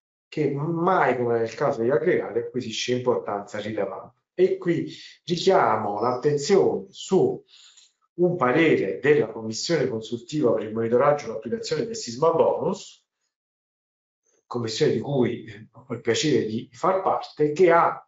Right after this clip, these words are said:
chiaramente messo nero su bianco quanto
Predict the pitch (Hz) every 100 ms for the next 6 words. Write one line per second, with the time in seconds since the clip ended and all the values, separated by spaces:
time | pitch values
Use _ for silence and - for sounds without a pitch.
0 | _ - 151 147 165 190 196 - 147 180
1 | 185 - - 175 143 156 202 156 113 -
2 | - - - - 220 208 127 117 - -
3 | -